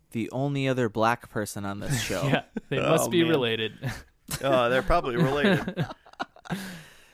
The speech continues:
Speaker 1: Oh,
Speaker 3: Jeez.
Speaker 1: yikes.
Speaker 3: But, um,
Speaker 1: C W.
Speaker 3: yeah, he was like, "You can't do that. This isn't gonna work out." And they're like, "We're taking off these things." And I,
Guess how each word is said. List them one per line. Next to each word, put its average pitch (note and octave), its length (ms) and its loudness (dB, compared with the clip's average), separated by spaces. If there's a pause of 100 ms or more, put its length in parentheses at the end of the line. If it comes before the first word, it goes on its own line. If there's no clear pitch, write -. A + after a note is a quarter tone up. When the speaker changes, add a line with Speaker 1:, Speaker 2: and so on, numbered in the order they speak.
(360)
Speaker 1:
Oh, C#3 220 -8 (100)
Speaker 3:
Jeez. A#2+ 280 -4
Speaker 1:
yikes. C#2+ 520 -8
Speaker 3:
But, C#3+ 200 4
um, A#2 280 2 (140)
Speaker 1:
C - 220 -12
W. C#3+ 120 -2
Speaker 3:
yeah, A#2+ 100 2
he D#3+ 200 -4
was D3+ 140 -6
like, D3 260 -2
"You G3+ 60 -10
can't G#3+ 300 -6
do B3 180 -6
that. F#3 320 -4
This G3 160 -10
isn't G#3 180 -12
gonna G#3+ 180 -8
work G#3 280 -6
out." G#3+ 400 2
And D3 160 -2
they're C#3+ 100 0
like, C3 220 -6
"We're F#3 100 0
taking E3 340 -6
off D#3+ 200 -6
these F#3 180 -10
things." C#3+ 240 -6
And D3 160 -2
I, D#3+ 180 2